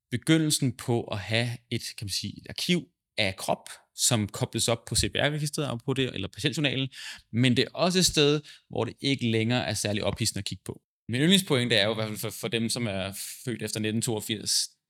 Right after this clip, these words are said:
i Danmark, det er jo at sige, "Du er allerede indsamlet." <laughs> Det er lidt en lidt pointe, men det er også en vigtig en, fordi det italesætter så meget,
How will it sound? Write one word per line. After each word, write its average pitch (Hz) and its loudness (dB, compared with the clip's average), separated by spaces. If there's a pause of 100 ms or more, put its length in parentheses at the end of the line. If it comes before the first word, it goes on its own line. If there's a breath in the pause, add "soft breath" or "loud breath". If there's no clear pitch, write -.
i 104 -10
Danmark, 104 -4
det 113 0
er 104 0
jo 104 -2
at 98 -2
sige, 98 -2
"Du 98 -8
er 95 -4
allerede 95 0
indsamlet." - -6 (360)
<laughs> - -2 (680 loud breath)
Det 104 0
er - 0
lidt 110 2
en 120 4
lidt 139 4
pointe, 139 6
men 123 4
det 113 6
er 101 4
også 120 6
en 110 2
vigtig 135 6
en, 117 2
fordi 123 -8 (220)
det 127 -6
italesætter 117 4
så - 6
meget, 107 2